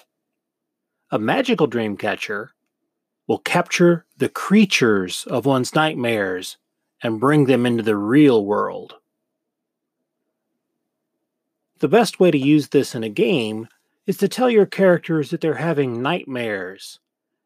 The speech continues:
and have them each describe what it is their characters fear in great detail. You could also do this as part of a session zero or backstory of each character. Then have them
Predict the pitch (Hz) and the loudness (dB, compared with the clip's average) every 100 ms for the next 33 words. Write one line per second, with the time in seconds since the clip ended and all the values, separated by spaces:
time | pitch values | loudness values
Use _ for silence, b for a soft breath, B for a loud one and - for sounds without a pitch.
0 | - 127 165 147 160 190 - - - - | -6 -2 0 0 0 -2 -4 -10 -10 -4
1 | 170 156 143 127 131 135 151 131 143 - | 0 2 2 -2 -4 -2 -2 -2 -4 -4
2 | - 139 - 117 - - - 165 156 135 | -4 -4 -4 -10 -10 -8 0 4 4 4
3 | 113 104 127 120 107 147 - 107 101 - | 0 -2 -4 -4 -6 -10 -10 -10 -10 -14
4 | - _ _ _ _ _ _ _ _ _ | -20 _ _ _ _ _ _ _ _ _
5 | _ _ - 151 226 220 - 160 147 135 | _ _ -8 0 2 2 2 4 4 4
6 | 123 - 113 - 147 120 107 107 160 151 | 2 -4 -12 -4 -2 -2 -4 -6 -6 -6
7 | - 117 98 160 185 135 110 101 113 - | -6 -8 -4 0 2 2 2 -2 -4 -6
8 | - 143 175 - - 147 113 107 104 110 | -4 -4 -6 -8 -2 0 2 0 -4 -8
9 | - - 165 123 - 117 71 - _ _ | -12 -6 -2 -2 -4 -14 -16 -20 _ _
10 | _ _ _ _ _ _ _ _ _ _ | _ _ _ _ _ _ _ _ _ _
11 | _ 117 143 151 127 131 120 107 98 | _ -4 -2 -2 -2 -4 -4 -6 -8